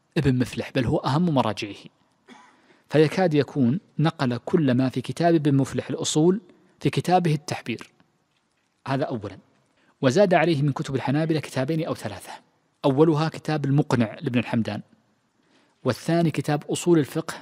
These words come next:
لابن قاضي الجبل، وهو كتاب، وهما كتابان مفقودان. ولذلك هذان الكتابان المقنع وأصول ابن مفلح، وأصول ابن قاضي الجبل عفوًا، لما كان غير موجودين،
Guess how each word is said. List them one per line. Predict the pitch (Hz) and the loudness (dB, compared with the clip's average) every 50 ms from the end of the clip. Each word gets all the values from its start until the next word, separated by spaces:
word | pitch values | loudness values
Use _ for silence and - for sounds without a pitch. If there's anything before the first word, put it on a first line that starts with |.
| - | -6
لابن | 185 143 123 131 123 | -6 -2 -2 -2 -2
قاضي | - - 156 160 160 156 147 160 175 214 - _ _ _ _ _ _ _ _ - | 0 0 2 2 2 2 0 -2 -2 -2 -4 _ _ _ _ _ _ _ _ 0
الجبل، | 143 131 113 143 135 113 110 104 | 0 2 4 2 2 2 0 -2
وهو | 107 101 127 | -4 -6 -6
كتاب، | 120 - - 151 147 139 160 160 - | -8 -4 -4 -2 -2 0 -2 -2 -4
وهما | - - 123 139 143 135 | -4 -2 0 0 2 0
كتابان | - - - 135 135 139 160 165 156 143 | 0 -2 -4 -4 -2 0 0 0 0 0
مفقودان. | 131 - - - 107 101 101 107 - _ _ _ _ _ _ _ _ _ _ _ _ _ _ _ _ _ _ - | -2 -4 -6 -8 -8 -8 -10 -12 -18 _ _ _ _ _ _ _ _ _ _ _ _ _ _ _ _ _ _ 0
ولذلك | 131 131 127 165 160 151 - 143 | 0 2 4 4 2 2 0 -2
هذان | 139 160 170 | 0 0 0
الكتابان | 156 - - - 131 131 131 123 120 | -2 -2 -2 -2 -2 0 0 2 2
المقنع | 123 131 143 139 - 120 113 107 - _ _ _ _ _ _ _ _ _ _ - _ _ | 2 2 2 0 0 -4 -6 -8 -10 _ _ _ _ _ _ _ _ _ _ -20 _ _
وأصول | 143 - 143 135 - - 151 139 | -8 -8 -8 -6 -2 -2 0 0
ابن | 123 120 123 127 131 | 0 0 0 -2 -2
مفلح، | 131 - - 151 147 - - - - _ _ _ _ | -2 -4 -6 -8 -8 -8 -10 -16 -20 _ _ _ _
وأصول | 175 175 165 - 160 143 | -2 -2 0 2 2 2
ابن | 135 131 | 2 0
قاضي | - - 170 151 | 0 0 -2 -2
الجبل | 135 123 139 123 120 | 0 0 0 0 0
عفوًا، | 110 120 - - 160 180 196 - - _ _ _ _ _ _ _ _ _ _ _ _ | -2 -2 0 0 0 0 -2 -4 -10 _ _ _ _ _ _ _ _ _ _ _ _
لما | 135 139 156 151 151 139 | -2 0 0 0 0 -2
كان | - - 170 160 151 | -2 -4 -2 -2 -2
غير | 143 127 156 160 156 | -2 0 0 0 0
موجودين، | 151 143 139 127 127 123 127 127 151 175 196 | 0 0 0 0 0 2 2 2 2 0 -2